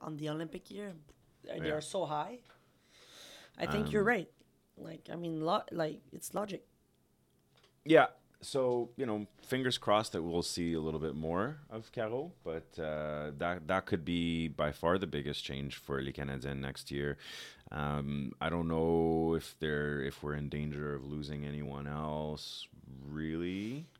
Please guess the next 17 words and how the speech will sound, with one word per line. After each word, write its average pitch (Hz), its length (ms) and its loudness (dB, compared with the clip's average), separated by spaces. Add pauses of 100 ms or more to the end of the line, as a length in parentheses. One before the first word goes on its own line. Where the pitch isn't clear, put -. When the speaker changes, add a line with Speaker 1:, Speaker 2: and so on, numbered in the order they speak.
(160)
Speaker 1:
Maybe, 165 1080 2
uh, - 440 -14
Marin? 156 440 -4 (1120)
Speaker 2:
Yeah, 113 340 0
no, 185 560 -4 (480)
I 285 120 -10
mean, 285 580 -10
I - 60 -14
don't 302 140 -12
know. 339 180 -14 (280)
Maybe. 269 400 -8 (2750)
I'd 117 100 -4
like 85 140 -2
to - 80 -14
see - 140 -8
Noom 64 260 -6
back. 78 320 -4